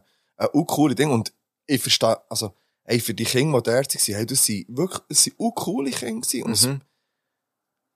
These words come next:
Speaker 1: ja, und ist das völlig das Richtige? Völlig. Und es sind jetzt auch nicht alle so gewesen, wie die drei,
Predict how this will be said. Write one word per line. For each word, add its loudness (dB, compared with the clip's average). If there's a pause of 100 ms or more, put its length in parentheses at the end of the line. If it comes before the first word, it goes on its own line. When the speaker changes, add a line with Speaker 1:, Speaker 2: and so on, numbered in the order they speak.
(420)
Speaker 1:
ja, 0 (100)
und -10 (420)
ist -2
das 2
völlig 2
das -2
Richtige? -6 (640)
Völlig. -2
Und 4
es 4
sind 2
jetzt 2
auch 6
nicht 2
alle 6
so 4
gewesen, 2
wie -2
die -4
drei, -2